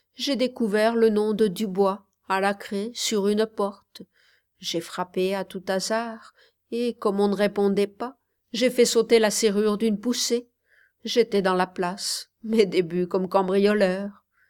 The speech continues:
Compliment. Au bout d'une heure, je suis ressorti par le même chemin, chargé comme tu le vois, après avoir brûlé dans le poêle les papiers inutiles, les cartes de visite, les carnets d'adresse et la correspondance.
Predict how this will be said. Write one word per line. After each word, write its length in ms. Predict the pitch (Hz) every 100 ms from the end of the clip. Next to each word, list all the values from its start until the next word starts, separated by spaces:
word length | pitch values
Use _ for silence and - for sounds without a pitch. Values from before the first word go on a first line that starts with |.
| _ _ _ _ -
Compliment. 680 | - 208 196 196 202 226 240 _ _ _ _ _ _ _ _ -
Au 120 | 170
bout 180 | 165 180
d'une 220 | 180 180
heure, 280 | 185 208 220
je 120 | 208
suis 220 | 185 202
ressorti 540 | 196 - 185 - 196
par 180 | 190 190
le 100 | 190
même 240 | 185 185 202
chemin, 480 | - 208 196 208 - _ _ _
chargé 500 | - 190 185 180 202
comme 220 | 202 196
tu 160 | 190 208
le 100 | 196
vois, 360 | 180 202 240 _ _ _ _
après 380 | 170 170 196 185
avoir 300 | 196 185 202
brûlé 400 | 185 202 185 208
dans 100 | 196
le 140 | 190
poêle 420 | 190 - 202 202 196
les 80 |
papiers 560 | 196 190 190 196 202 208
inutiles, 680 | 196 202 202 233 269 285 269 _ _ _
les 180 | 185 175
cartes 380 | 175 185 - 202
de 160 | 185
visite, 640 | 202 202 202 226 269 - - _ _ _
les 160 | 240 240
carnets 360 | 233 214 208
d'adresse 640 | 190 196 180 190 262 - -
et 120 | 202 190
la 100 | 185
correspondance. 1080 | 202 190 202 - 233 208 202 240 - -